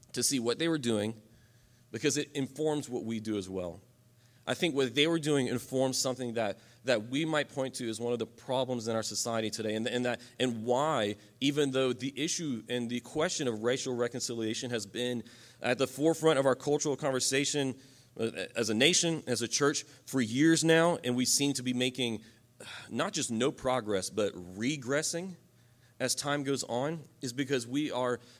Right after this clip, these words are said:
not starting with what Paul talks about here. We're starting with those superficial issues. We're starting with those, especially with those arbitrary differences. And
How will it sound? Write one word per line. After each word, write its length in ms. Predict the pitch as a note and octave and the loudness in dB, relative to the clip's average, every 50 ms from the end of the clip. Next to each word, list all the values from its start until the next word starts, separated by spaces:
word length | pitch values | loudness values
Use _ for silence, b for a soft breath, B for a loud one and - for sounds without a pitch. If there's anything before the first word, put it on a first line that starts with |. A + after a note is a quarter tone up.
| B B | B B
not 400 | A2 A#2 B2 B2+ C3 D3 - - | -4 0 2 2 2 2 2 4
starting 640 | - - - - C#3 C#3 C#3+ C3 A#2 A2+ A#2 A#2 - - | 2 2 4 4 2 2 4 2 0 -2 -4 -6 -8 -6
with 240 | A#2 A#2 A#2 - - - - - _ _ - | -4 -4 -4 -4 -6 -16 -20 -20 _ _ -2
what 240 | A2+ A#2+ A#2+ - | 0 0 0 0
Paul 240 | - - C#3 C3 B2+ | -2 -2 -2 0 0
talks 320 | B2 - - A#2+ B2 - - | -2 -4 -6 -6 -6 -6 -6
about 240 | G2 E2+ C2+ B1+ - | -8 -8 -8 -10 -10
here. 220 | - F2+ B1 F2 - _ _ _ B B B B B B B | -10 -10 -10 -10 -12 _ _ _ B B B B B B B
We're 100 | C3+ C#3+ | 4 6
starting 520 | - - - - D#3+ D3+ D#3+ D#3+ D#3 D3+ | 6 6 6 6 4 4 4 4 2 2
with 180 | D3 C#3 C#3+ - | 2 2 2 2
those 200 | C#3+ C3+ C#3 - | 2 2 2 2
superficial 840 | - - D3 C3+ - C#3 C3 - C#3+ C#3+ C3+ - C3+ A#2 G#2+ F2+ - - - - _ - - _ _ - _ _ _ _ _ | 0 0 -2 -2 -4 -6 -4 0 0 0 0 2 2 2 0 0 -2 -8 -20 -20 _ -20 -20 _ _ -20 _ _ _ _ _
issues. 420 | - A#2+ A2 - - F#2+ E2+ - - | -4 -2 -2 -2 -2 -4 -6 -6 -2
We're 140 | A#2 B2+ | 0 2
starting 460 | A#2+ - - - - D3 D3 D#3 D#3 D3+ | 4 4 4 4 4 2 2 2 2 0
with 160 | D3 C#3+ - | -2 0 2
those, 320 | C#3 C3+ C3 C3 B2 - B B B B B | 4 4 6 4 2 -2 B B B B B
especially 360 | A#2+ - - E3 F3+ - F3+ | -2 0 2 2 2 2 2
with 100 | D#3+ D3 | 2 2
those 140 | C#3+ C#3+ C#3+ - - | 2 2 0 -4 -10
arbitrary 560 | - D3+ D#3 D3+ D#3 D3 - - D3 C#3+ C#3 B2+ | -10 -8 -4 -2 -2 -2 -2 -2 -2 -2 -2 -2
differences. 640 | A#2+ C3 C#3+ C#3 C3+ A2+ - - E2+ C#2 - - - B B B B B B | -2 -4 -4 -4 -4 -4 -4 -4 -6 -6 -8 -8 -10 B B B B B B
And 120 | D3 D3+ | 0 2